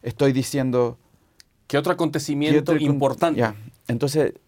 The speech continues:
Speaker 1: me, me, me encanta también el simbolismo, ah, en el himno, am, "Gloria, gloria, aleluya", lo que cantamos en español.
Speaker 2: Sí.
Speaker 1: En inglés el himno dice, am, "Su verdad está marchando", es la traducción. Y, y cada paso, cada enseñanza, cada lección,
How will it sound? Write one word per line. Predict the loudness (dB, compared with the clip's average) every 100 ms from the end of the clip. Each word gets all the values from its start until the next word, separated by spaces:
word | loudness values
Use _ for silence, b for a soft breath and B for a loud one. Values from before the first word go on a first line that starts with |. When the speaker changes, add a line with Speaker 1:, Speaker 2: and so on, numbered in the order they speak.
| _ _ b b b b b b -4
Speaker 1:
me, | -2
me, | 0 0
me | 0 -2
encanta | 0 -2 0
también | -2 -2 -4
el | -4
simbolismo, | -6 -4 -4 -4 -4 -6 -8
ah, | -6
en | -4 -4 -2
el | -2
himno, | -2 -2 -6 -10 b b -10
am, | -6 -6 -6 -10
"Gloria, | -4 0 2 0 -2 -4
gloria, | -2 -2 0 -4 -4 -8 -12 -14 -8
aleluya", | -4 0 0 0 -2
lo | -4
que | -8
cantamos | -6 -6 -6
en |
español. | -8 -6 -6 -4
Speaker 2:
Sí. |
Speaker 1:
En | -2
inglés | 0 2 2
el |
himno | 0 -2
dice, | -4 -4 -6 -6 B B B B
am, | -8 -6 -6 -8 -14 _ -20
"Su | -6 0
verdad | 2 2 2 -2
está | -2 -4
marchando", | -4 -8 -8 -6 -6 -10 -16 _ b b
es | -6
la | -4 0
traducción. | 0 0 -4 -10 -8 -4
Y, | -4 -6 -6
y | -6
cada | 0 2 2 0
paso, | -2 -2 -6 -4
cada | -2 -4
enseñanza, | -4 -4 -2 -2 -4
cada | -2 -2
lección, | -2 -4 -4 -4 -4